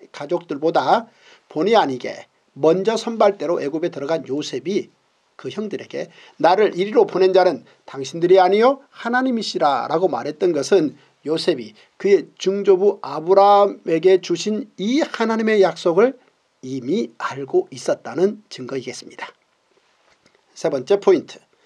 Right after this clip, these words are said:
땅에 대한 약속은 아브라함, 모세, 다윗까지 삼 차에 걸쳐 성취됩니다. 하나님은 아브라함에게 약속의 땅 가나안과 관련하여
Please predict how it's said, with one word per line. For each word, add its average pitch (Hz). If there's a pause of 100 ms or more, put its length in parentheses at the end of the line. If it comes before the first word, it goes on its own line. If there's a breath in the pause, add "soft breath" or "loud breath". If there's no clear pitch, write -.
(460 soft breath)
땅에 233
대한 185
약속은 180
아브라함, 196 (120)
모세, 165
다윗까지 170 (640)
삼 -
차에 285
걸쳐 120
성취됩니다. - (420)
하나님은 170
아브라함에게 165 (340 loud breath)
약속의 196
땅 185
가나안과 170
관련하여 156